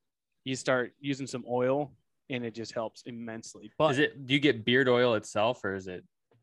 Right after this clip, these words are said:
Speaker 1: it's,
Speaker 2: just some
Speaker 1: it's,
Speaker 2: kind of
Speaker 1: yes, it's considered beard oil. So I actually got some from Duluth Trading Company,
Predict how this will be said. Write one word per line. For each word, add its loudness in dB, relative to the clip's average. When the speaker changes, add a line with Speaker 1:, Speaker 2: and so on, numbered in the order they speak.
Speaker 1:
it's, -2
Speaker 2:
just -14
some -8
Speaker 1:
it's, 0
Speaker 2:
kind -2
of -2
Speaker 1:
yes, 0
it's -14
considered -6
beard 0
oil. 0
So -2
I 2
actually -2
got 0
some -8
from -6
Duluth -4
Trading -4
Company, -4